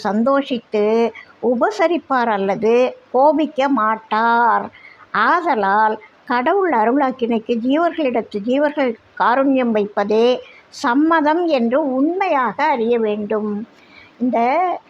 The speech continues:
ஒருத்தருக்கு ஒருத்தர் உதவி செய்யறது இருக்கே, அது கடவுளுக்கு பிடிக்குமா பிடிக்காதா? இந்த கருத்தை சொல்றார். இப்போ ஒருத்தர், ஒரு அரசன் இருக்கான். அவன் ஒருத்தருக்கு கொ-, பெரிய ஏதோ தப்பு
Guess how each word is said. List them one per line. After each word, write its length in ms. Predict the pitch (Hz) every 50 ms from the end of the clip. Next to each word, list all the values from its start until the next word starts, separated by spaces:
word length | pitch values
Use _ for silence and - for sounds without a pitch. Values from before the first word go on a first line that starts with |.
| _ _ -
ஒருத்தருக்கு 540 | 220 226 233 226 226 - 302 349 359 320 - 349
ஒருத்தர் 340 | 320 311 - 302 302 285 233 220
உதவி 240 | 214 233 247 285 302
செய்யறது 500 | 302 302 240 247 254 254 233 233 214 233
இருக்கே, 500 | 226 214 208 - - 202 190 208 240 285 320 - - - - _
அது 280 | - - 269 269 262 262
கடவுளுக்கு 480 | - 277 294 359 381 392 359 277 - 233
பிடிக்குமா 420 | - 330 359 392 392 359 359 359 349 -
பிடிக்காதா? 500 | 254 226 214 - 220 208 170 185 214 208 - - - _ _ _ _ _ -
இந்த 460 | 226 262 302 320 339 339 330 330 285
கருத்தை 440 | - - 240 240 262 262 - 339 320 -
சொல்றார். 360 | 233 160 190 202 - 180 - - _ - - - - - _ _
இப்போ 380 | - 339 - - 359 349 320 277
ஒருத்தர், 340 | 262 269 - 285 285 262 240 220 214 208 233 240 - _ _ _ _ _ _ _ _ _ _ _ _ _ _ -
ஒரு 120 | 277 311 294
அரசன் 440 | 247 226 214 226 226 - 247 214 196
இருக்கான். 360 | - 196 - - 180 - - _ _ _ _ _ _ _ _ _ _ _ _ _ _ _ _ -
அவன் 360 | - 294 311 330 370 392 370 339 302 269
ஒருத்தருக்கு 560 | 240 240 254 247 247 - 269 254 233 240 320 302 - _ _ _ _ _ _ _ _ _ _ _ -
கொ-, 220 | 277 254 226 233 - _ _
பெரிய 380 | 311 330 294 311 294 285 320 320
ஏதோ 260 | 311 277 233 277 285
தப்பு 260 | 294 285 277 269 262